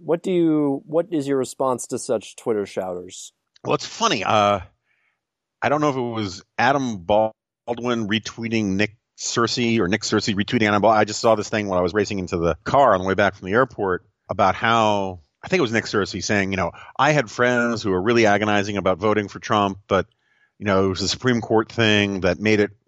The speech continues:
Speaker 2: worthwhile and blah, blah, blah, blah, blah," and, and sort of this gloating thing about today because of the second Supreme Court justice, that proves that people were right to vote for Donald Trump.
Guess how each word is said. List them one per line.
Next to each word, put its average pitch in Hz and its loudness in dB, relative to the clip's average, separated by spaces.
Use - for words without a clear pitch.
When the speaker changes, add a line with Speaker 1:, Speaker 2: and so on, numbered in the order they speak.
Speaker 2:
worthwhile 101 2
and 92 -6
blah, 95 0
blah, 98 -2
blah, 95 0
blah, 95 2
blah," 95 4
and, 90 -4
and 90 -4
sort 117 4
of 90 0
this 98 -4
gloating 117 2
thing 101 -2
about 95 0
today 104 2
because 90 -4
of 95 -6
the 90 -2
second 101 -4
Supreme 101 -12
Court 170 -2
justice, 98 -2
that 117 0
proves 113 -6
that - -6
people 117 -6
were 92 -2
right 92 0
to 90 -16
vote 87 -4
for - -12
Donald 80 -2
Trump. 69 -4